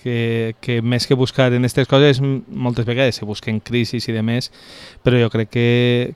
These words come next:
que n'hi ha que tindre a vegades un poc la, la consciència de que quan està treballant en un, en un grup de persones té que buscar traure el millor rendiment. Si f-, si decideix fer canvis és perquè a lo millor no estava obtenint el rendiment que, que volia o perquè, o perquè creu que pot obtindre el millor. O,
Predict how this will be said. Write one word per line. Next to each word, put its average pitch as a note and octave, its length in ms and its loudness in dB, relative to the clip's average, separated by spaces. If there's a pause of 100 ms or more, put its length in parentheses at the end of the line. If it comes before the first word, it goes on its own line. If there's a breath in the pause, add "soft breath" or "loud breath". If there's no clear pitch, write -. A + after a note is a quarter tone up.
que B2 140 0
n'hi A#2 160 2
ha G#2 60 -4
que A2+ 100 -8
tindre A#2 680 0
a A2+ 80 0
vegades A2+ 380 -2
un A#2+ 100 -2
poc A#2 220 -2
la, A2 320 0
la A2+ 160 -2
consciència A#2+ 500 0
de C3 80 2
que B2 140 -2
quan A2+ 160 0
està A2+ 240 -4
treballant A2+ 320 -2
en A2+ 80 0
un, A#2 480 -4
en A#2+ 160 -4
un B2 100 0
grup B2+ 220 2
de A#2+ 80 0
persones C3+ 560 0 (560 loud breath)
té B2+ 80 6
que B2 160 0
buscar A2+ 400 0
traure B2+ 240 2
el B2+ 80 4
millor B2+ 240 4
rendiment. A2 560 0
Si G#2 960 -4
f-, - 180 -16
si - 300 -6 (320)
decideix A#2 400 -2
fer A#2+ 160 -4
canvis A#2+ 320 2
és - 80 -8
perquè A#2 160 -8
a A2+ 80 -2
lo A2 80 -4
millor A#2 160 -2
no A#2+ 160 -4
estava B2+ 160 0
obtenint B2+ 320 -4
el A#2+ 80 -2
rendiment A2+ 400 -4
que, A2 300 -8 (500 loud breath)
que C3 80 0
volia A#2+ 480 2
o C#3+ 80 4
perquè, A2+ 640 0
o A#2+ 80 -12
perquè G#2+ 240 -8
creu A2 180 -10
que G#2+ 140 -10
pot G#2 160 -8
obtindre A2 320 -6
el - 0 -
millor. G2+ 400 -4
O, G#2+ 220 -12